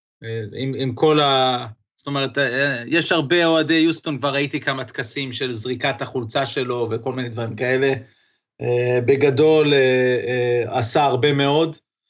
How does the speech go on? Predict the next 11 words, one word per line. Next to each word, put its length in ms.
אה, 200
לארגון. 680
הוא 180
ניצח, 720
שזה 500
לא 240
טוב 200
מבחינת 480
הפרספקטיבה 680
של 160
הליגה. 420